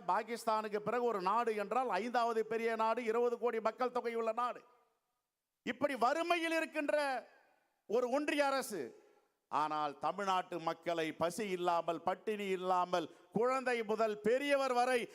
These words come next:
இன்று மகிழ்ச்சியாக வாழ வைத்துக் கொண்டிருக்கிறாரு.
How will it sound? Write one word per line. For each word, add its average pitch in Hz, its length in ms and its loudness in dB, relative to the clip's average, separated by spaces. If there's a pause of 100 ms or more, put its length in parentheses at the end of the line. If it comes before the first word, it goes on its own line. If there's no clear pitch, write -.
இன்று 302 260 2
மகிழ்ச்சியாக 339 640 4
வாழ 320 260 4
வைத்துக் 294 320 -2
கொண்டிருக்கிறாரு. 240 840 0